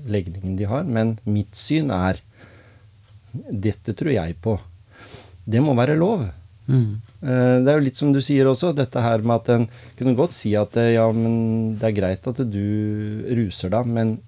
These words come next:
Speaker 1: jeg mener at kanskje rus påvirker sånn og sånn.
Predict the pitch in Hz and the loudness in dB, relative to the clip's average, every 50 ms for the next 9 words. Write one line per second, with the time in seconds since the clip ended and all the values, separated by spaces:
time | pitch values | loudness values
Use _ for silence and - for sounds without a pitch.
0 | - - - 127 107 98 87 92 117 147 180 196 185 156 123 110 104 104 104 110 | -20 -14 -8 -4 -2 -2 0 0 -2 -2 -2 -2 0 0 0 0 0 -2 0 -2
1 | 107 101 - - - - - - - 110 95 90 - - - 104 101 98 101 - | -2 -2 -6 -14 -20 -20 -16 -10 -8 -8 -8 -8 -8 -6 -4 -2 -2 -2 -6 -10
2 | - - - - - - - 113 101 92 92 101 113 - - - - - - - | -18 -20 -20 -20 -20 -14 -8 -6 -4 -2 -2 -4 -6 -8 -10 -12 -14 -14 -16 -16
3 | - - _ - - 107 92 90 87 101 98 87 - - - 104 104 98 87 - | -18 -20 _ -14 -10 -8 -6 -6 -4 -4 -6 -6 -8 -6 -4 -4 -4 -4 -6 -12
4 | - - - - - 104 95 92 95 92 - 147 175 165 | -20 -20 -20 -14 -8 -6 -6 -4 -4 -4 -6 -6 -6 -6